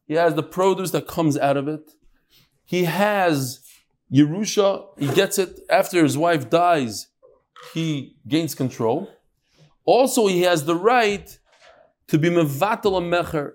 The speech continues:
In other words, if she goes ahead and sells it, he has the right to annul the sale. He has these three things. These are the three things we're gonna be discussing. Says the Mishnah,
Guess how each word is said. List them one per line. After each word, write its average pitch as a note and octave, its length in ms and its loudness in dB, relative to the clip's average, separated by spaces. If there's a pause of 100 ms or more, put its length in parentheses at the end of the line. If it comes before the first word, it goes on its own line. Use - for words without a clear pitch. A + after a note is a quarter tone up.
In D#3+ 100 -2
other G3 160 6
words, E3 260 0
if D3+ 120 -6
she G#3+ 200 -10
goes F#3+ 180 0
ahead E3 300 -2
and D#3 120 -4
sells G3+ 380 -4
it, D#3 180 -4 (360)
he F#3+ 80 -4
has G#3 180 2
the E3 100 2
right E3 520 2 (240)
to D3 120 -6
annul D#3+ 440 0
the C3+ 100 -4
sale. - 420 -4 (140)
He D#3+ 120 -2
has D#3 160 2
these A3+ 240 -2
three E3+ 200 -8
things. G2 340 -14
These A#3+ 160 -6
are G3 140 -2
the - 60 -18
three G#3 180 -10
things F3 240 -2
we're D3+ 100 2
gonna D#3 120 2
be D3 80 0
discussing. B2 600 -4 (1600)
Says B3 340 2
the A#3+ 60 -2
Mishnah, E3 440 -6